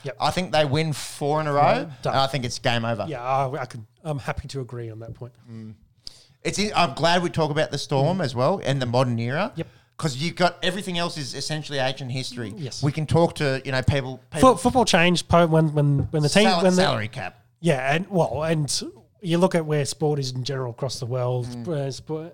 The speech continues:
Speaker 1: um, um, it's not sports performance, you know.
Speaker 2: Science.
Speaker 1: Spo-, sports science. You know,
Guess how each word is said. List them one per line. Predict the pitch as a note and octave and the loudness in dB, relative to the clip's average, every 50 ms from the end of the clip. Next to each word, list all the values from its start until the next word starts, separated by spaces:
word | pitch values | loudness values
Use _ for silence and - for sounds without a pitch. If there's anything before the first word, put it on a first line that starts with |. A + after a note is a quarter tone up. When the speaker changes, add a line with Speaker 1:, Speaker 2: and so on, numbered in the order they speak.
| - - | -12 -10
Speaker 1:
um, | D3 C#3 C3 A#2+ A#2+ A#2 A2+ - - - _ _ _ _ _ _ _ _ _ _ _ C3 | -8 -6 -6 -8 -10 -12 -14 -16 -18 -20 _ _ _ _ _ _ _ _ _ _ _ -14
um, | B2 B2 A#2+ A#2+ A#2+ A2+ A2+ A2 G#2+ _ _ _ _ _ _ _ _ _ _ | -12 -10 -10 -8 -10 -10 -10 -12 -16 _ _ _ _ _ _ _ _ _ _
it's | - - - | -18 -10 -8
not | C3+ C3 B2+ _ - - - - A2+ - _ _ | -8 -8 -8 _ -16 -18 -16 -16 -20 -20 _ _
sports | _ - - - C3+ B2+ | _ -20 -14 -14 -14 -14
performance, | - - A#2 - - C3+ C#3+ C#3+ D3+ D3+ - - - _ _ _ _ | -14 -16 -16 -10 -6 -6 -6 -6 -8 -12 -14 -18 -18 _ _ _ _
you | - D3+ C#3+ | -10 -8 -6
know. | C3+ C3+ C3 | -6 -4 -4
Speaker 2:
Science. | B2 C#3+ C3 C#3 D3+ C#3+ - - - - - - | -2 0 2 2 0 0 -4 -10 -16 -20 -20 -14
Speaker 1:
Spo-, | - - D#3+ D3 | -6 -2 -2 0
sports | - G3 E3+ - - | 2 2 2 2 2
science. | D#3 D#3 E3+ F#3 G3 - - F#3+ | 0 2 2 2 2 -2 -6 -6
You | G#3 D3+ D#3 | -4 -2 0
know, | D3 C3+ C#3 D#3 | 0 0 -2 -2